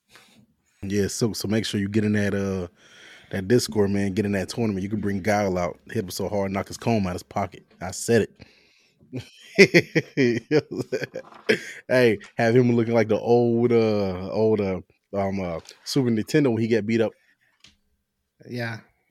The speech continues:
Speaker 1: Yeah. <laughs>
Speaker 2: Remember Blanca with his eyes, like, popping out of his eye, eye sockets?
Speaker 1: <laughs> Right.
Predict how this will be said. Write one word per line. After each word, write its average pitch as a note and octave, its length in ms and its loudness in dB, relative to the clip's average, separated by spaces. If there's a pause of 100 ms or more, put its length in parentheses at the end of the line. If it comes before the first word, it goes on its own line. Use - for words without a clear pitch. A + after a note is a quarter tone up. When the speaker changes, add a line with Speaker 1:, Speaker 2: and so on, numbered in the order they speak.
(880)
Speaker 1:
Yeah. A#2+ 340 6 (240)
<laughs> - 240 -6
Speaker 2:
Remember D#3 280 6
Blanca D#3+ 680 8
with D#3 120 6
his B2+ 180 6
eyes, C#3+ 260 6
like, C#3+ 180 4
popping C#3+ 340 4
out C3+ 140 4
of C3+ 60 2
his B2 220 0
eye, C3 160 0 (200)
eye B2 160 0
sockets? C#3+ 680 -4
Speaker 1:
<laughs> A3 40 -2 (1200)
Right. F3 460 4